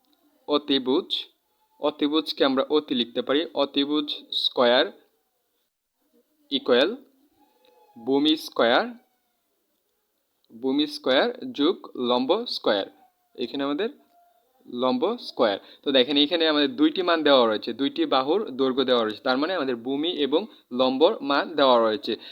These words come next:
আমাদের অতিভুজের মান বাহির করার কথা বলা হচ্ছে, অতিভুজের দৈর্ঘ্য বাহির করার কথা বলা হচ্ছে। তাহলে আমরা এখানে লিখতে পারি যে বা অতি, অতি মানে হচ্ছে অতিভুজ,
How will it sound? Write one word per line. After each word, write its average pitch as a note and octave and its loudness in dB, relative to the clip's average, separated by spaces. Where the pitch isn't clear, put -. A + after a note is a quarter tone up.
আমাদের C3 -2
অতিভুজের D3+ -2
মান C3+ -2
বাহির A#2+ -4
করার C3+ -4
কথা E3 -6
বলা B2 2
হচ্ছে, G2+ -6
অতিভুজের C#3 -4
দৈর্ঘ্য B2 -4
বাহির B2 -4
করার C#3 -4
কথা F3 -8
বলা B2 -2
হচ্ছে। G2+ -8
তাহলে F3+ 0
আমরা D#3+ 2
এখানে C#3+ 0
লিখতে C3 -2
পারি D3+ -4
যে A2+ -4
বা A2+ -4
অতি, C#3+ -2
অতি F#3+ -4
মানে E3+ -2
হচ্ছে F3+ -6
অতিভুজ, G#2+ -4